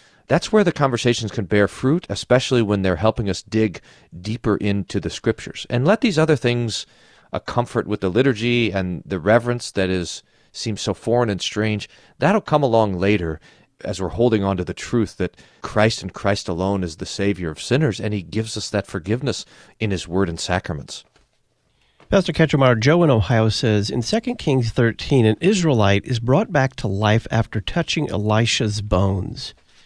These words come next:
Speaker 2: In Acts nineteen, the handkerchief that touched Paul was brought to the sick who were healed. Do you think that relics at one time were efficacious before their abuse, but like the bronze serpent before it was treated like a god,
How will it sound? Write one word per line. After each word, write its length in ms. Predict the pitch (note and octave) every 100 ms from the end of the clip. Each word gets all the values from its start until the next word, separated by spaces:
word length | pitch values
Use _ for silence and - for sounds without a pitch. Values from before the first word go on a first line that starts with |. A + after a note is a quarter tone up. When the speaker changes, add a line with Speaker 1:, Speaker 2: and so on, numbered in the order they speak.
| - - - _ -
Speaker 2:
In 120 | D3
Acts 300 | D#3 E3 D3+
nineteen, 460 | C#3 B2+ - D3+
the 80 | A#2+
handkerchief 800 | - F3+ F3+ C3+ A2+ - F#2 F#2
that 120 | A2
touched 400 | - A2 - - -
Paul 420 | - E3+ C#3+ B2+
was 160 | G#2+ G2+
brought 380 | A2+ A#2 B2 - _ _ -
to 100 | G#2+
the 140 | G2+
sick 400 | - D3 C3 - _ -
who 100 | D#3
were 160 | D3
healed. 600 | C3+ - G#3 G#2 D#2 F#2 - _ _ _ _ -
Do 60 |
you 80 | F#3
think 160 | A3 G3+
that 120 | -
relics 680 | A#2 C#3+ A#2+ F#2 - - - _ _ _ _ -
at 140 | B2+
one 280 | B2+ D3+ D3+
time 360 | A#2 A2+ G#2
were 140 | G#2 -
efficacious 800 | A#2 - A#2+ A2 G2+ - G2 -
before 360 | G#2+ - B2
their 160 | A2 G2+
abuse, 560 | G2 C3 C#3+ A2+ - - _ _ _ _
but 120 | - B2
like 140 | C#3
the 60 | A2+
bronze 380 | B2 A#2+ A2+
serpent 580 | - - D3 C3+ C#3 -
before 380 | A2+ - C3 A#2
it 80 | -
was 140 | A2+
treated 280 | - B2+ G#2+
like 200 | G#2+ -
a 20 |
god, 540 | A#2+ A#2 G2+ G2+ G2+